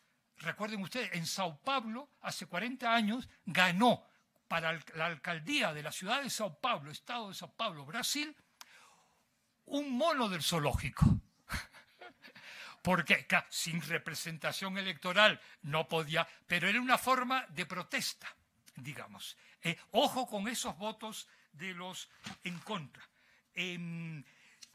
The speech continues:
aquí ahora vendría el pensamiento, yo pongo de Pablo Iglesias, pero no lo cuento, solamente dos cositas. Pablo Iglesias, en esta entrevista que yo traje, que me parece una entrevista,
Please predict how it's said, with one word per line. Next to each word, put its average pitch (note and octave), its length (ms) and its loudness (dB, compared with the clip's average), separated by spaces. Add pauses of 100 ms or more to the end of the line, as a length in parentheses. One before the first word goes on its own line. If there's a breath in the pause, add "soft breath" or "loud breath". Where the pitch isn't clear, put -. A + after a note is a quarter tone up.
(180)
aquí F#3+ 320 -2
ahora C#4 300 0
vendría C4 600 -8 (360)
el G#3 200 -8
pensamiento, A3+ 680 -6
yo G#3 180 -8
pongo A#3 240 -2
de F#3+ 120 -2
Pablo A#3+ 320 -4
Iglesias, A#3 500 -10 (160 loud breath)
pero E3+ 220 -8
no A3 100 -2
lo A#3 140 0
cuento, E3 340 -4
solamente A3 680 -2 (200 soft breath)
dos - 160 -4
cositas. - 600 0 (1120 loud breath)
Pablo D#4 240 6
Iglesias, C4 520 2
en G3+ 140 0
esta A#3+ 180 0
entrevista G#3+ 640 0
que E3 160 -4
yo E3+ 160 -6
traje, G3 480 -6
que E3 100 -6
me D#3 100 -6
parece E3+ 400 2
una F3 160 0
entrevista, E3 680 2